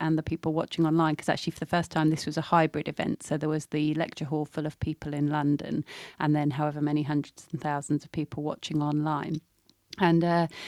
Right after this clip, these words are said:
they were, they were asked, "Are there times when actually science isn't enough?" And, and because welfare maybe is shades of grey and science could be black and white, should we ever disregard the science? And we heard from Cami Haliski, who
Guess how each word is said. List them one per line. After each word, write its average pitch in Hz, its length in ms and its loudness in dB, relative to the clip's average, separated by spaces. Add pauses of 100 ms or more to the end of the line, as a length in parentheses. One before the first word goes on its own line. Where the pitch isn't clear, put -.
(260)
they 185 160 6
were, 185 180 4
they 190 140 6
were 185 160 6
asked, 185 320 4 (120)
"Are 190 200 8
there 180 140 4
times 160 480 4
when 151 580 2 (140)
actually - 360 -2
science - 600 0
isn't 156 380 4
enough?" 135 440 -4
And, 156 240 0
and 151 220 0
because 165 400 -6
welfare 160 440 0
maybe 156 320 0
is 151 120 -4
shades 156 360 -6
of 151 120 -8
grey 165 300 2
and 151 160 0
science - 400 -4
could - 180 -8
be 156 100 -6
black - 320 -8
and 151 120 -2
white, 147 320 -2
should - 260 -2
we 151 120 -2
ever 147 140 -4
disregard 151 680 -2
the 151 60 -8
science? - 560 -4 (440)
And 151 140 2
we 160 80 6
heard 156 280 2
from 156 280 2
Cami 156 360 4
Haliski, 151 800 0
who 147 380 2